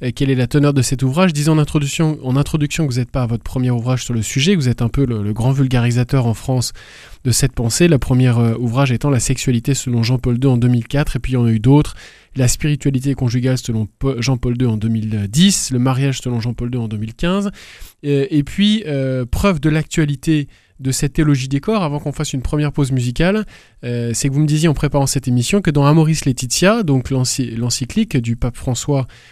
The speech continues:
euh, non, l'exhortation apostolique, pardon, du pape François suite au synode de la famille, euh, il citait de nombreuses fois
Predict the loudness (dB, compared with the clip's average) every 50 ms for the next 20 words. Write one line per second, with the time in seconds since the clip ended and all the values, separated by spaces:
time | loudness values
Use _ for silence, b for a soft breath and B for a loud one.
0 | B B B -10 -8 -6 -6 -4 0 2 2 4 4 4 2 2 0 0 -2 -2
1 | -2 -2 -2 -2 -2 -2 -2 -2 -2 -2 -2 -2 -2 0 0 -2 -2 -4 -6 -8
2 | -6 -6 -6 -6 -6 -2 -2 0 0 0 -2 -4 -8 -8 -8 -8 -6 -6 -6 -6
3 | -4 -2 -2 -2 -2 -2 -2 -4 -4 -2 -2 -2 0 2 2 0 0 -2 B B
4 | B B B B B -6 0 2 2 2 2 0 -2 -4 0 0 0 2 4 4
5 | 4 4 4 4 2 2 0 0 0 0 0 0 0